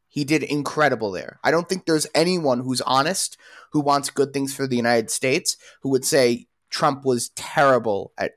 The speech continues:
at foreign relations. I think even his worst critics, you know, would have to admit that he did some great stuff foreign relations. And this was it. Like, he, he brokered the Abraham Accords. We had those.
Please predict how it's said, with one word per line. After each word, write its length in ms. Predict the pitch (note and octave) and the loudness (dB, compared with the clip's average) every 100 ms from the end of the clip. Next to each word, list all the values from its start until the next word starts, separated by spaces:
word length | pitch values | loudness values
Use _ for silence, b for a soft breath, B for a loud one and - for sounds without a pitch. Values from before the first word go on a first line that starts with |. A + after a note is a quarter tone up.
| _ - | _ -6
at 120 | B2+ | -6
foreign 280 | - - A#2+ | -4 -4 -2
relations. 360 | G#2+ G#2 - B2+ | 0 -2 -4 -6
I 60 | |
think 160 | C#3 E3 | -4 -4
even 260 | F3+ F#3 F3+ | -4 0 0
his 180 | D#3 C3 | -2 -4
worst 380 | B2+ C#3 C3+ - | 0 0 0 -4
critics, 560 | C#3 A2 - - - - _ _ _ _ _ _ _ - | -4 -2 -4 -6 -8 -10 _ _ _ _ _ _ _ -4
you 80 | B2 | -2
know, 320 | G#2+ G2 - _ _ _ _ _ | 0 -2 -6 _ _ _ _ _
would 120 | C#3 | -2
have 200 | C#3 C3+ | 0 0
to 100 | C3+ | 0
admit 240 | B2+ A#2+ A2 | 0 0 -2
that 80 | B2+ | -4
he 80 | |
did 160 | B2+ B2 | -2 -2
some 180 | C3+ B2 | -4 -4
great 300 | B2 A#2 G#2+ | 0 0 0
stuff 240 | - G#2+ | -2 -4
foreign 260 | - A2 F#2 | -2 -4 -4
relations. 600 | F2 C#2+ - - - - _ b b b b b | -6 -8 -10 -12 -12 -12 _ b b b b b
And 480 | B2+ A#2+ A#2 A#2 A2 _ _ _ _ _ _ _ - | 0 2 2 -2 -8 _ _ _ _ _ _ _ -10
this 280 | C3+ D3 D3+ | -2 0 2
was 160 | D3+ | 2
it. 220 | F#3+ F3 - | 4 2 2
Like, 240 | B2 - B B | 0 0 B B
he, 160 | - C3+ | -4 -2
he 160 | A#2 C#3 | 0 0
brokered 400 | C3 C3 F3 E3 | 2 2 2 2
the 100 | D#3+ | 4
Abraham 420 | D3+ C#3+ C#3+ C3+ | 4 2 2 0
Accords. 460 | B2+ C3+ B2 B2 | 0 2 2 0
We 80 | C3 | -2
had 260 | C3 C3+ C3+ | 2 2 4
those. 540 | C#3+ A#2 A2+ E3+ - | 2 2 -2 -4 -6